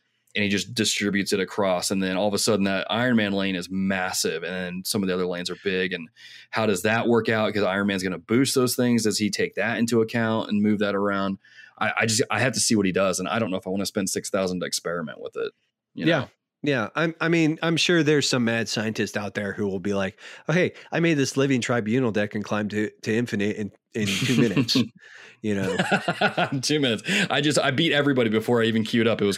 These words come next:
Speaker 2: I just,
Speaker 1: crazy. <laughs>
Speaker 2: and everybody just quit. I took every,
Speaker 1: He's,
Speaker 2: I,
Speaker 1: he's,
Speaker 2: I took a
Speaker 1: he's that
Speaker 2: cube
Speaker 1: broken.
Speaker 2: from every player in the game.
Speaker 1: <laughs> I took a cube from every player across the multiverse, and it was just crazy. It was
Speaker 2: Yeah.
Speaker 1: crazy. I'm rank one thousand two hundred something. Yeah, yeah, yeah.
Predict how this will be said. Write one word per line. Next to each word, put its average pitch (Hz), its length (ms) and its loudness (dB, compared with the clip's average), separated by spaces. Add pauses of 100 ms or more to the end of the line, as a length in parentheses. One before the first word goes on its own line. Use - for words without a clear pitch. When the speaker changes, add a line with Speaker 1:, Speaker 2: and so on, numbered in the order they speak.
Speaker 2:
I 117 60 6
just, 110 160 4
Speaker 1:
crazy. 82 80 -2
<laughs> - 300 -2 (140)
Speaker 2:
and 135 120 2
everybody 147 80 -2 (280)
just 120 180 -2
quit. 107 300 -2 (220)
I 135 60 0
took 135 220 0
every, 127 160 4
Speaker 1:
He's, 123 100 0
Speaker 2:
I, 139 120 4
Speaker 1:
he's, 107 160 2 (500)
Speaker 2:
I 160 80 0
took 233 200 2
a - 40 0
Speaker 1:
he's 107 140 2
that - 60 6
Speaker 2:
cube 208 100 6
Speaker 1:
broken. 101 280 2
Speaker 2:
from 85 120 -4 (380)
every 175 500 2 (380)
player 147 320 4
in 143 200 0
the 131 100 2
game. 98 420 0 (320)
Speaker 1:
<laughs> - 320 -14
I 120 120 0
took 151 180 0
a 156 60 2
cube 131 320 2
from 110 160 2
every 107 240 2
player 98 300 4
across 95 320 0
the 87 60 -2
multiverse, 85 580 -4
and 73 120 -4
it 73 40 -6
was 76 140 -6
just - 140 -8
crazy. 69 360 -6 (320)
It - 20 -12
was 92 100 -6
Speaker 2:
Yeah. 120 60 -8
Speaker 1:
crazy. 71 240 -6
I'm 95 160 0
rank 98 200 0
one 95 200 0
thousand 90 380 -2
two 90 140 -2
hundred 85 240 -6
something. - 400 -10
Yeah, - 120 -8 (160)
yeah, - 360 -12 (800)
yeah. 104 60 0